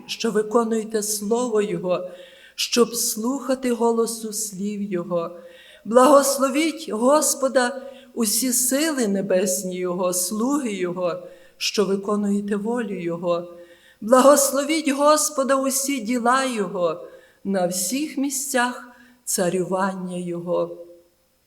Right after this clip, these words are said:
Благослови, душе моя, Господа. Я народилася п'ятою дитиною в сім'ї. І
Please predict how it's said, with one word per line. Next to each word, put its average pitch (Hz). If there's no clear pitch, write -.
Благослови, 214
душе 165
моя, 160
Господа. 165
Я 196
народилася 214
п'ятою 202
дитиною 196
в 175
сім'ї. 190
І 220